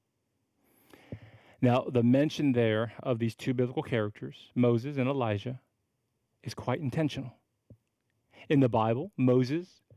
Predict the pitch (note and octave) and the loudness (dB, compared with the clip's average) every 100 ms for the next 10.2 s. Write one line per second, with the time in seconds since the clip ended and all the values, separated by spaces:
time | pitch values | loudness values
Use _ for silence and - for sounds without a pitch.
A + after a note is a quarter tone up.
0 | _ _ B2 C3+ C#3 C#3 A2+ B2+ C3+ D3 | _ _ 0 2 2 0 2 2 2 -2
1 | C3+ B2 B2 C3 C3 B2+ C3 E3+ B2 G#2 | -4 0 2 0 -2 -2 0 0 0 0
2 | A#2 B2 - - F3+ C#3 A2 G#2 - A#2+ | -2 -2 -6 -4 0 2 0 -2 -8 -4
3 | B2 A#2+ C#3 - B2+ C#3 D#3+ C#3+ B2 A2 | -4 -4 -8 -2 2 4 4 2 2 0
4 | G#2+ G#2+ - - C3+ B2 A#2 - F#3 - | -2 -4 -6 -6 -2 -2 -4 -6 -4 -2
5 | B2 A#2+ - - F3 D3 A2+ G#2+ B2 B2 | -2 -2 -4 0 2 2 0 -2 -2 0
6 | D3+ C3 A2+ - C3 B2+ B2 C3 F3+ G#2 | 0 0 -2 -6 -4 -2 -2 -2 -2 -4
7 | G#2 _ _ - - - _ - - - | -10 _ _ -20 -20 -20 _ -20 -10 0
8 | C#3 D#3 C3+ C3 B2+ E3 G3+ - - - | 2 2 2 2 2 2 -2 -10 -20 -20
9 | - _ - C3+ C3 D3 D3+ A#3+ A#2+ A2 | -20 _ 2 4 6 4 2 0 0 0
10 | A2 | -2